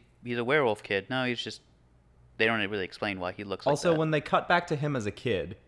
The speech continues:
Speaker 2: he looks like he's Indian, and then when they cut to him as an adult, he looks like a white dude with a lot of hair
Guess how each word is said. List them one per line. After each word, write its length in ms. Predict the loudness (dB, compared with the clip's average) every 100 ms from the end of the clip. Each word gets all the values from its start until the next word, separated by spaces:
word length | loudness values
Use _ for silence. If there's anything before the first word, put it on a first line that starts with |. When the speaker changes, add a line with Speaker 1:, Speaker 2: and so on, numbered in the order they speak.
| _
Speaker 2:
he 160 | -6 -4
looks 380 | -2 -2 -4 -2
like 300 | 0 0 -4 -18 -16
he's 380 | -8 -8 -8 -8
Indian, 580 | -4 -4 -4 -6 -6 -8 -12 _ -12
and 180 | -6 -4
then 200 | -4 -4
when 100 | -4
they 100 | -4
cut 200 | -4 -4
to 100 | -4
him 140 | -6 -6
as 140 | -6
an 100 | -8
adult, 420 | -4 -2 -2 -6 -10
he 100 | -6
looks 260 | -6 -6 -6
like 180 | -6
a 40 | -4
white 300 | -4 -4 -6
dude 200 | -8 -8
with 140 | -8
a 40 | -6
lot 220 | -6 -6
of 60 |
hair 300 | -8 -8 -10